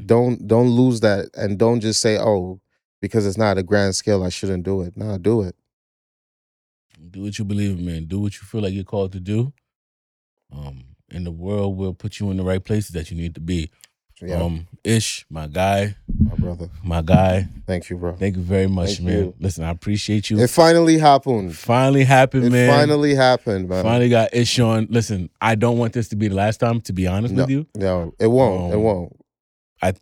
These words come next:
Speaker 2: I definitely wanna come on and have more conversations with you.
Speaker 1: Yeah, next year,
Speaker 2: Um, yeah.
Speaker 1: your mental health matters conversations. We're, we're doing a couple of new things, so
Speaker 2: Let me know.
Speaker 1: definitely
Speaker 2: I
Speaker 1: gonna be hitting you
Speaker 2: I would love to
Speaker 1: to
Speaker 2: come
Speaker 1: pull
Speaker 2: back
Speaker 1: up.
Speaker 2: on. I was actually on an episode of Your Mental Health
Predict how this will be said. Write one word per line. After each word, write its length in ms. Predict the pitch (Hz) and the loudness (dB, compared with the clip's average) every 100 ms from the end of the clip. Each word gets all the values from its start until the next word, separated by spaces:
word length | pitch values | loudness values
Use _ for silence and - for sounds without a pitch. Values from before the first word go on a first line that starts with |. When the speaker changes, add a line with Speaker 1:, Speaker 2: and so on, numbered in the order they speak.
| - | -4
Speaker 2:
I 80 | 92 | 0
definitely 320 | 104 98 113 | 0 2 2
wanna 180 | 104 101 | 2 0
come 240 | 107 101 | 0 0
on 220 | 101 98 | 0 0
and 80 | 92 | 0
have 140 | 101 92 | 0 0
more 240 | 95 95 | 0 0
conversations 640 | 104 90 90 127 120 123 113 | -2 -4 -4 -2 -2 -2 -2
with 160 | 113 | -2
you. 240 | 110 110 110 - - | 2 0 0 -4 -2
Speaker 1:
Yeah, 160 | 110 | 2
next 340 | 95 113 143 - | 4 4 2 0
year, 220 | 156 160 | 2 2
Speaker 2:
Um, 200 | 85 85 - _ _ - | 0 -8 -14 _ _ -8
yeah. 220 | 92 90 | -2 0
Speaker 1:
your 100 | 110 | 2
mental 280 | 113 123 117 | 0 2 2
health 160 | 113 | 0
matters 360 | 107 113 110 104 | -2 -2 -2 -4
conversations. 760 | 110 101 101 101 98 - 92 | -6 -6 -6 -4 -4 -4 -8
We're, 220 | 87 90 87 | -4 -4 -6
we're 280 | - 98 92 | -8 -8 -2
doing 240 | 107 98 | -2 -2
a 60 | 90 | -4
couple 320 | 92 85 90 | -6 -8 -10
of 40 | |
new 200 | 82 87 | -8 -8
things, 420 | 85 87 85 90 - | -8 -8 -8 -12 -10
so 320 | 87 85 87 - _ | -8 -8 -10 -16 _
Speaker 2:
Let 120 | - 104 | -4 0
me 80 | 120 | 2
know. 140 | 123 | 4
Speaker 1:
definitely 220 | 151 - | 4 4
Speaker 2:
I 20 | |
Speaker 1:
gonna 140 | 165 165 | 4 4
be 120 | 160 | 4
hitting 300 | 139 160 139 | 6 4 4
you 340 | 120 110 104 104 | 2 2 0 -2
Speaker 2:
I 80 | 98 | -2
would 140 | 98 | 2
love 180 | 107 113 | 0 0
to 60 | 113 | 0
Speaker 1:
to 60 | |
Speaker 2:
come 120 | 117 | 4
Speaker 1:
pull 80 | 117 | 6
Speaker 2:
back 80 | 135 | 6
Speaker 1:
up. 200 | 139 104 | 4 2
Speaker 2:
on. 140 | 95 - | -2 -2
I 100 | 117 | 4
was 300 | 127 180 147 | 6 6 6
actually 340 | 165 180 180 | 4 4 4
on 120 | 165 151 | 2 4
an 40 | |
episode 400 | 156 156 147 151 | 2 0 2 2
of 100 | 135 | 4
Your 120 | 131 | 2
Mental 260 | 135 139 131 | 2 0 2
Health 320 | 135 117 | 4 2